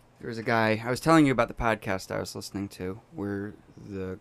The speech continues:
um, host went around the country, the world, talking to people.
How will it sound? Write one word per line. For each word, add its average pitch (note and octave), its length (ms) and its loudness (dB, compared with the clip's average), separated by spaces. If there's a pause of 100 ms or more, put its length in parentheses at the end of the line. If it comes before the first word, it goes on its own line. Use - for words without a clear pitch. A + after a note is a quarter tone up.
(300)
um, F#2 380 -8
host - 460 2
went G#2 140 0
around F#2+ 480 -2 (260)
the - 60 -16
country, F#2+ 420 -2
the F#2 120 -4
world, G2+ 480 2 (280)
talking F#2 680 0
to F2+ 360 -4 (260)
people. - 360 -10